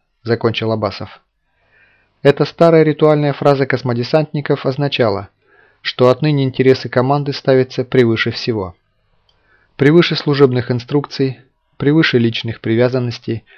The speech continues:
и возможных обид. Молча они пожали друг другу руки. И Логинов знал, чувствовал – что часть этой фразы специально адресована ему. Его последний разговор с Перлис, увы,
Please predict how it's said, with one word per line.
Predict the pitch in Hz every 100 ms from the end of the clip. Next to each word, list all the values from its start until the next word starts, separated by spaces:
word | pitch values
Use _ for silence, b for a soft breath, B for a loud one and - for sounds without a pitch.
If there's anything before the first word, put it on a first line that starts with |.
| b b -
и | 139
возможных | 127 117 110 107 110
обид. | 120 113 98 - _ _ b b b b b _
Молча | 151 170 -
они | 131 131
пожали | 131 131 123
друг | 120 120 120
другу | 120 117
руки. | 120 101 - 92 - _ _ _ _ _ _
И | -
Логинов | 127 120 120 120
знал, | 120 139 117 98 - _ _ _
чувствовал – | - 165 - 117 104 101 - b b -
что | - 139
часть | 131 160 127
этой | 143 135 135
фразы | 151 156 143
специально | 135 - 127 143 143 143
адресована | 127 131 - 123 113 117
ему. | 123 123 101 - _ _ _ _ _ _ _
Его | 123 123 123
последний | 131 - 131 120
разговор | 120 117 123 120
с | 113
Перлис, | - 151 151 143 - - _ _
увы, | - 151 131 135 131